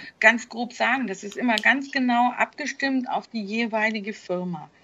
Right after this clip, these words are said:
und auf die Situation und auf den Unternehmer.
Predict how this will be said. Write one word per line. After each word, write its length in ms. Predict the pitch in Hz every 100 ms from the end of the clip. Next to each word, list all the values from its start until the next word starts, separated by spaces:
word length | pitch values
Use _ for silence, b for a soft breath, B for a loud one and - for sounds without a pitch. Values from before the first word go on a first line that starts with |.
| b b -
und 140 | 202
auf 160 | - 180
die 120 | 202
Situation 1120 | 180 202 - - _ 202 185 - 214 240 262
und 140 | 185 196
auf 120 | 196
den 160 | 208
Unternehmer. 720 | 202 202 190 185 208 240 160